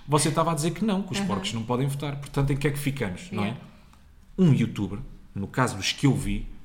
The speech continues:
Speaker 1: tu não tens essa capacidade, não
Speaker 2: Uhum.
Speaker 1: tens essa ginástica,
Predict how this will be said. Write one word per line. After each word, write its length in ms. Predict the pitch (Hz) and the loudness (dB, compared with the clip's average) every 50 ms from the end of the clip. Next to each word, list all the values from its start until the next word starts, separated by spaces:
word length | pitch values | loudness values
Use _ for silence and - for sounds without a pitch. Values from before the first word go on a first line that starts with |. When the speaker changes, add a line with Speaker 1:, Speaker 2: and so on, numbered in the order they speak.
| - - - | -14 -4 2
Speaker 1:
tu 100 | - 143 | 2 4
não 120 | 143 143 | 4 4
tens 160 | 143 147 139 | 2 2 0
essa 160 | 139 139 143 135 | 0 0 -2 -2
capacidade, 560 | 131 131 139 131 139 139 127 123 101 92 - | -4 -6 -6 -6 -6 -6 -6 -8 -6 -2 2
não 80 | 135 | 4
Speaker 2:
Uhum. 60 | 135 139 | 4 6
Speaker 1:
tens 160 | 160 165 151 | 6 6 6
essa 200 | 156 139 139 147 | 6 4 4 4
ginástica, 720 | 135 120 127 123 143 160 139 139 - - 101 - - 87 | 2 2 2 2 2 2 2 2 -2 -4 -6 -10 -10 -14